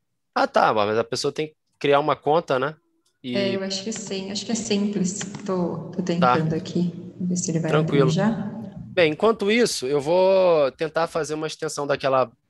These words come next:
Speaker 1: daquela base. É, vamos lá.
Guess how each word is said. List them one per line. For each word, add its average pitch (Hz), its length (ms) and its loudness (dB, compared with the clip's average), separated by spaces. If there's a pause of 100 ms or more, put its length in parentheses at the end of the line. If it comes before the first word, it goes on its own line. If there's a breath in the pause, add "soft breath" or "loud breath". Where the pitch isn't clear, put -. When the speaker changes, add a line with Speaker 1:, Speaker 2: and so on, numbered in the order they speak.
(120)
Speaker 1:
daquela 123 360 -2
base. 139 400 2 (1160)
É, 113 840 -2 (180)
vamos 139 300 -2
lá. 101 260 2